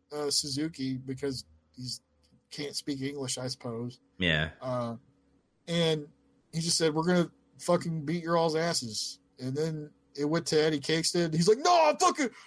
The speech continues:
Speaker 1: no!" And he tries to tear his shirt up. And he's like, "I'm done talking. I'm done." And he just walks away. <laughs>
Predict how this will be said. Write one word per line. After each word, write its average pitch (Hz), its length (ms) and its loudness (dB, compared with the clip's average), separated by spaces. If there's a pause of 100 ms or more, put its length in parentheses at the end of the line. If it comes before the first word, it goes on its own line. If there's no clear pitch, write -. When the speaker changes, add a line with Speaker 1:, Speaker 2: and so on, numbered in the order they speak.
Speaker 1:
no!" 320 420 8
And 247 80 2
he 240 100 -8
tries 233 260 0
to 202 60 -12
tear 208 240 2
his 180 80 -4
shirt 202 260 0
up. 202 180 4
And 214 60 -4
he's 208 80 0
like, 226 140 4
"I'm 302 180 4
done 320 240 6
talking. 226 540 2 (280)
I'm 269 180 0
done." 302 360 6
And 240 80 -4
he 240 80 -6
just 220 180 -10
walks 202 320 2
away. 151 440 -6 (200)
<laughs> 214 100 2